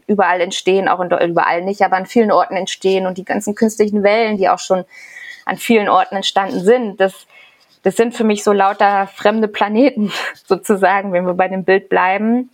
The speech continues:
Und die Frage ist so ein bisschen, wo landet das ganze Schiff? Also jetzt künstliche Wellen, das ist schon eine andere Disziplin auch, ja, als das Surfen im Meer, das ist klar, aber es tut sich so viel, es bewegt sich so viel.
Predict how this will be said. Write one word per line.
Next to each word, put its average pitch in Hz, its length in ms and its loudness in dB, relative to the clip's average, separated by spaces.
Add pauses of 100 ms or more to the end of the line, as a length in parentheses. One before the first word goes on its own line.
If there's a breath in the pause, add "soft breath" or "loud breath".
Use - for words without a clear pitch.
Und 208 500 2 (120)
die 196 80 -2
Frage 196 320 -4
ist 214 120 -8
so 220 80 0
ein 220 60 2
bisschen, 208 300 -2
wo 196 80 4
landet 196 360 -2
das - 140 -8
ganze 202 260 -6
Schiff? - 460 0
Also 202 320 0 (380 loud breath)
jetzt 165 200 0
künstliche 226 380 0
Wellen, 196 140 2
das 202 100 -6
ist 202 140 -2
schon 208 140 0
eine 196 100 -2
andere 202 260 -2
Disziplin 202 640 0
auch, 214 280 0
ja, 208 240 2
als - 260 -2
das - 400 -12
Surfen 202 320 0
im 170 140 -2
Meer, 196 200 4
das 202 140 -4
ist - 160 -8
klar, 208 420 0
aber 190 320 2 (920 loud breath)
es 220 200 -4
tut 302 240 0
sich - 200 0
so 190 80 2
viel, 202 260 2
es 233 160 -2
bewegt 233 380 0
sich 247 160 2
so 202 100 2
viel. 214 560 2